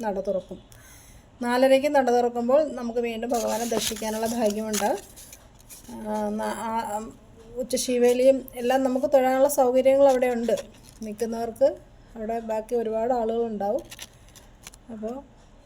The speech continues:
ഭഗവാന്റെ ആ ഒരു ചുറ്റുവട്ടത്ത് തന്നെ നമ്മൾ മാക്സിമം കഴിച്ചു കൂട്ടണം കേട്ടോ. പിന്നെ നമ്മൾ, ഏ, ഏഴരയ്ക്ക്, ഏഴര മുതലാണ് ഭഗവാന്റെ അത്താഴ പൂജ തുടങ്ങുന്നത്. ഏഴരയ്ക്ക് അത്താഴ പൂജ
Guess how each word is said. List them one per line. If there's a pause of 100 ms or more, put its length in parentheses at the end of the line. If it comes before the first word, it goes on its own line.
(360)
ഭഗവാന്റെ (1500)
ആ (120)
ഒരു
ചുറ്റുവട്ടത്ത്
തന്നെ (300)
നമ്മൾ (760)
മാക്സിമം
കഴിച്ചു
കൂട്ടണം
കേട്ടോ. (1400)
പിന്നെ
നമ്മൾ, (540)
ഏ, (680)
ഏഴരയ്ക്ക്, (200)
ഏഴര
മുതലാണ് (220)
ഭഗവാന്റെ
അത്താഴ (140)
പൂജ (540)
തുടങ്ങുന്നത്. (280)
ഏഴരയ്ക്ക്
അത്താഴ (120)
പൂജ